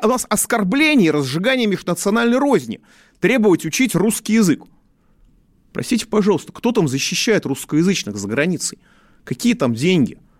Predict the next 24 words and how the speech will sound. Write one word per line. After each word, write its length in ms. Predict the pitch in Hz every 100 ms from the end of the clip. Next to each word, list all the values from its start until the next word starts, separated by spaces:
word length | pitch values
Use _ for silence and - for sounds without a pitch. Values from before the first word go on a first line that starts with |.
| _ _
Российская 420 | 131 - 269 180
Федерация 440 | 147 165 233 233 143
стремительно 600 | - 156 226 240 185 156
уничтожается. 640 | 165 - 196 208 165 - -
Нас 100 | -
превращают 540 | 147 139 180 226 - - - -
в 80 |
северный, 520 | - 214 208 175 156 - _ _ _ _ _ -
так 100 | 143
сказать, 160 | 135
Узбекистан, 600 | 147 143 180 180 - 220
в 40 | -
Северную 360 | 208 190 170
Среднюю 420 | 165 185 156 160 196
Азию. 300 | 131 95 -
В 80 | -
придаток 640 | 165 185 208 220 - - _ _ _
этих 340 | 147 147 - _ _
уничтоживших, 680 | 151 156 - 165 139 - - 175 - - -
уничтоживших 640 | 165 - 202 143 - -
себя 240 | - 156
территорий. 520 | 113 135 160 151 92 - _ _ _ _ _
Простите, 420 | - - - 202 190
пожалуйста, 500 | 185 151 98 -